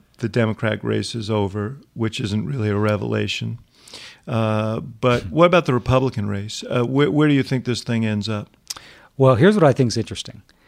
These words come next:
Speaker 2: I think six weeks ago, Trump controlled his destiny. Maybe he wasn't gonna get twelve seventy-three, but he's gonna get very close. Controlled it.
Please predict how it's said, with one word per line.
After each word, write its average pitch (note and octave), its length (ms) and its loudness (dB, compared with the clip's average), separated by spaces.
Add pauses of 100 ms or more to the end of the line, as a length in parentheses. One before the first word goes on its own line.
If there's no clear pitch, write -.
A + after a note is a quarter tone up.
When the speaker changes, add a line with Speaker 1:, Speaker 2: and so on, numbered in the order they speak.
(260)
Speaker 2:
I B2 100 2
think B2+ 380 0
six - 480 -4
weeks C3 240 0
ago, F#2+ 300 -6 (1160)
Trump E3 220 4
controlled B2+ 360 0
his F#2+ 120 -4
destiny. A#2 460 -8 (760)
Maybe A#2 240 4
he A#2+ 100 6
wasn't A2+ 300 2
gonna A2 100 0
get G#2+ 160 -2
twelve A2 380 -2
seventy-three, A2+ 480 -2
but A2 80 -4
he's G#2 100 -2
gonna G#2 120 -2
get F#2+ 80 -8
very G2 180 -6
close. - 360 -16 (140)
Controlled G#2+ 400 -4
it. - 200 -20